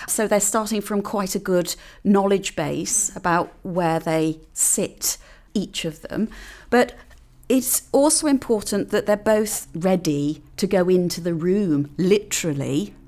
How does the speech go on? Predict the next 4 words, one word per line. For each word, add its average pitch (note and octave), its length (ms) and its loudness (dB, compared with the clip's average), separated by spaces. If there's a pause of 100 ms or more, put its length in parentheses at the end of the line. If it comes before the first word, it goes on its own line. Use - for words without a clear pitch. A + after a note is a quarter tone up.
(480)
and G3+ 240 4
work G3+ 320 4
through G3 540 2 (100)
these G#3 440 0